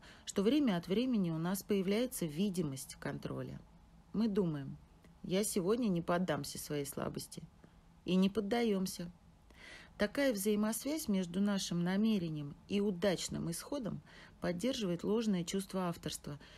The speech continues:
и его притязание на силу контроля над происходящим. Тот факт, что в сотне других случаев то же намерение привело к противоположному результату,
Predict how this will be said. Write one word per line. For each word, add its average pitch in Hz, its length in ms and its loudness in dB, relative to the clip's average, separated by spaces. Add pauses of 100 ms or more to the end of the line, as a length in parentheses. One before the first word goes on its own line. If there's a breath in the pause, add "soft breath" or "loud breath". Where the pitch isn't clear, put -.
(140 loud breath)
и 180 100 2
его 208 200 6
притязание 190 800 0
на 156 180 -2
силу 175 300 -2
контроля 175 580 0
над 160 160 -2
происходящим. 165 840 -4 (1160 loud breath)
Тот 233 220 4
факт, 269 360 -4 (320 loud breath)
что - 220 -4
в - 80 -4
сотне 254 360 2
других 190 440 0
случаев 196 580 -4 (460 loud breath)
то 226 180 6
же 180 140 0
намерение 165 640 0
привело 185 420 0
к - 80 -12
противоположному 175 920 2
результату, 160 720 -2